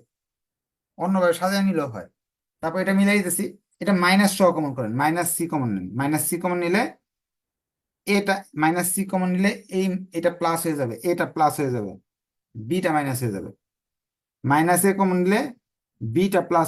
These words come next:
হয়ে যাবে, সিটা মাইনাস হয়ে যাবে। এখন কমন নেন, এদিক থেকে আসবে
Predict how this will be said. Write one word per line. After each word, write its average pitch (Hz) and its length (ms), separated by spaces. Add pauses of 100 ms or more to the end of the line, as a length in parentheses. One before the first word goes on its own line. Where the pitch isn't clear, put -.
হয়ে 160 140
যাবে, 131 160 (200)
সিটা 175 280
মাইনাস 131 240
হয়ে 104 140
যাবে। 98 120 (180)
এখন 190 180 (100)
কমন 160 260
নেন, 98 120 (1040)
এদিক 165 240
থেকে 180 160 (200)
আসবে 160 260